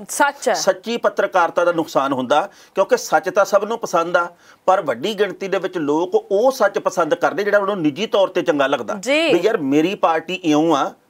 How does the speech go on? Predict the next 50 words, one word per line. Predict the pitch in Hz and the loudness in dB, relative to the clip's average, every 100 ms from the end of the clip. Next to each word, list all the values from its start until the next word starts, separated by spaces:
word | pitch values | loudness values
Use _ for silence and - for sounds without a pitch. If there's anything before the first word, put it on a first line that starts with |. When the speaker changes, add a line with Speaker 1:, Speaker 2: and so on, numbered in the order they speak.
| _ | _
Speaker 2:
ਫਿਰ | 190 175 | -4 -2
ਜੇਕਰ | 190 214 226 180 | -2 -2 -2 2
ਇਉਂ | 170 208 | 2 2
ਕਿਹਾ | 214 226 | 0 2
ਜਾਊਗਾ, | 220 196 180 185 175 _ | 2 2 2 0 0 _
ਫਿਰ | - 190 | -4 -2
ਸੱਚ | 196 131 - 113 | -2 -4 -4 -8
ਆ। | - _ 202 | -8 _ -4
Speaker 1:
ਜੀ, | 359 440 | 0 0
ਤੁਸੀਂ | 427 381 466 | -2 0 0
ਕਿਸੇ | 466 415 440 | -2 -2 -2
ਵੀ | 453 466 | -2 -2
ਪਾਰਟੀ | 427 302 277 330 | 0 0 0 -2
ਦੇ | 285 | -2
ਸਮਰਥਕ | 349 339 311 302 349 | -2 0 -2 0 -2
ਹੋ | 330 | -2
ਸਕਦੇ | 320 330 302 330 | 0 -2 -2 -2
ਹੋ, | 381 | -2
ਤੁਹਾਨੂੰ | 415 330 339 | -2 -2 -2
ਕੋਈ | 339 359 | 0 0
ਵੀ | 370 | 0
ਲੀਡਰ, | 349 285 226 311 | 0 -2 0 -2
ਕੋਈ | 311 330 | 0 -2
ਵੀ | 330 | 0
ਬੰਦਾ | 294 269 262 | 0 0 0
ਚੰਗਾ | 285 285 269 233 | 0 0 0 0
ਲੱਗਦਾ | 190 165 175 | 0 0 -2
ਹੋ | 185 | -2
ਸਕਦਾ | 175 190 185 254 | -2 -2 0 0
ਹੈ, | 277 | 2
Speaker 2:
ਹੂੰ। | |
Speaker 1:
ਪਰ | 370 349 247 220 - - - | 2 2 2 -2 -6 -8 -2
ਉਹਦੇ | 359 466 | 2 2
ਬਾਰੇ | 466 381 403 | 4 2 2
'ਚ | 440 | -2
ਕਦੇ | - 359 330 403 | 0 0 2 0
ਵੀ | 349 349 | 0 0
ਆਪਣੀਆਂ | 370 349 339 330 330 247 | 0 0 0 2 2 2
ਅੱਖਾਂ, | 294 - 320 320 | 0 0 0 2
ਆਪਣਾ | 302 285 285 | 2 0 0
ਨੱਕ, | 269 269 277 | 2 0 0
ਕੰਨ, | 285 277 262 277 | 0 0 2 2
ਸ-, | 277 294 262 | 2 2 2
ਦਿਮਾਗ | 208 247 262 311 | 2 2 2 2
ਆਪਣਾ | 285 294 311 | 2 0 0
ਬੰਦ | 220 254 277 | 0 2 0
ਕਰਕੇ | 294 269 254 294 | 0 0 0 0
ਨਾ | 254 269 | 2 0
ਸੁਣੋ | 277 262 233 | 0 -2 -2
ਸਮਝੋ, | 214 233 247 285 320 | -2 -4 0 2 2